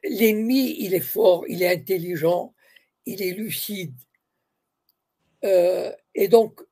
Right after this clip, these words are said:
on peut très bien apprendre de lui. Donc, qu'est-ce qu'il a fait ? Euh, d'abord, la première chose, Rabin n'a pas négocié avec, euh, le, qui, le dirigeant, je crois que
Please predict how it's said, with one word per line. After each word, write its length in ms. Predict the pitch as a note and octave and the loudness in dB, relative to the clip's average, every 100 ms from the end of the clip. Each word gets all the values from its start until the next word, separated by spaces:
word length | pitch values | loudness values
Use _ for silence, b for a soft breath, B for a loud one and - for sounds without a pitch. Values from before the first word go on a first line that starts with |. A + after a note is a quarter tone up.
| _ _ - | _ _ -4
on 140 | A3+ | -4
peut 180 | - B3 | -2 -6
très 220 | - A#3 | -2 -2
bien 180 | B3 D#4 | -2 -2
apprendre 540 | F#3 E3 - G#3+ E3 E3 | -4 -4 -4 -2 -2 0
de 100 | F3+ | -2
lui. 440 | D#3 D#3+ D#3+ - - b b _ | -2 -10 -12 -16 -18 b b _
Donc, 300 | G#3+ G3 - _ _ _ _ _ - | 0 0 0 _ _ _ _ _ -6
qu'est-ce 220 | C#4 - | -6 -6
qu'il 220 | - G#3 | 0 2
a 100 | F3+ | 2
fait ? 460 | G3+ G#3 A3+ B3+ - _ _ _ _ - - | 4 6 6 2 -10 _ _ _ _ -12 -4
Euh, 140 | D4 - _ _ _ - | -4 -4 _ _ _ -12
d'abord, 400 | - G#3 D#4 - | -6 0 2 2
la 120 | G#3 | 0
première 480 | - - C#4+ B3+ F#3+ | -2 -4 -4 -2 -4
chose, 540 | - G#3 - F#4+ - _ _ _ _ _ _ _ _ _ - | -4 -4 -4 -4 -8 _ _ _ _ _ _ _ _ _ -12
Rabin 500 | F3 G3 - C4 A#3 | -4 -2 0 -2 0
n'a 140 | G#3+ | -2
pas 200 | - E4+ | -2 -4
négocié 840 | C4 F#3+ C#3+ F3+ - G3 G3 G#3 C4+ | -2 -2 0 -2 -4 2 4 4 2
avec, 640 | - F3 F#3 E3 - - _ _ _ _ _ _ _ _ _ _ - | -6 -2 -2 -4 -10 -20 _ _ _ _ _ _ _ _ _ _ -2
euh, 480 | F3 D#3+ D3+ D#3 - _ - | 0 0 -2 -8 -10 _ -12
le, 500 | - A#4+ F#3 F#3+ A3 | -8 -6 -4 -4 -4
qui, 340 | A3+ - C4+ _ | -6 -8 -8 _
le 180 | G#3+ A3 | -4 -2
dirigeant, 540 | E3 - A3 F#3 B3+ | -2 -4 -4 -6 -6
je 100 | A3+ | -8
crois 220 | - - C4 | -12 -14 -14
que 160 | - | -16